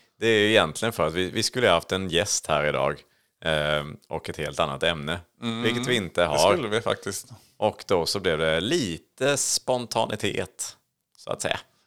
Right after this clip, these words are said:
Speaker 2: Du hann inte fördjupa researchen på samma
Speaker 1: Nej.
Speaker 2: sätt som du brukar, va?
Speaker 1: Precis, och det, jag fick bara en tanke kring just det här med att kontrollera vädret. Och det är en,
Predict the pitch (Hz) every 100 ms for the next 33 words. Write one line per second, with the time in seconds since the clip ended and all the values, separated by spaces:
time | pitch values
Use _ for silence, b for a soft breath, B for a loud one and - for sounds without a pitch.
0 | - 120 135 135 135 127 120 - 123 107
1 | 98 - 113 117 104 98 98 135 123 -
2 | 123 120 117 101 92 82 95 104 104 123
3 | 95 - 110 143 131 101 95 110 107 -
4 | - 101 107 85 101 104 - 110 - 113
5 | - 95 87 92 - 85 76 - 107 92
6 | 78 73 - 80 73 71 69 - 80 69
7 | 73 71 73 78 71 87 82 90 101 82
8 | 76